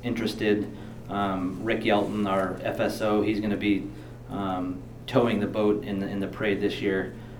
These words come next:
um, and he said, um, to be there by eleven thirty,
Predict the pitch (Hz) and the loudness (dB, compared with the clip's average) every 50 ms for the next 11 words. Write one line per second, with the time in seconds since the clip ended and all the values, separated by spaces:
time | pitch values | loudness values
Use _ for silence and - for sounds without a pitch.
0 | - - - 95 95 95 95 98 95 92 101 98 - - 107 101 98 92 92 - | -14 -12 -8 -4 -2 -2 0 0 0 -2 -2 -4 -2 0 0 0 2 0 -2 -6
1 | - - 101 98 95 92 107 104 107 110 110 110 104 104 101 101 101 98 - 98 | -8 -8 -6 -4 -4 -2 -2 0 0 2 2 4 6 6 8 8 6 4 2 2
2 | 98 101 107 107 104 107 101 - - 107 107 107 104 98 98 95 95 | 2 4 4 4 4 2 0 0 0 0 2 4 4 4 2 2 0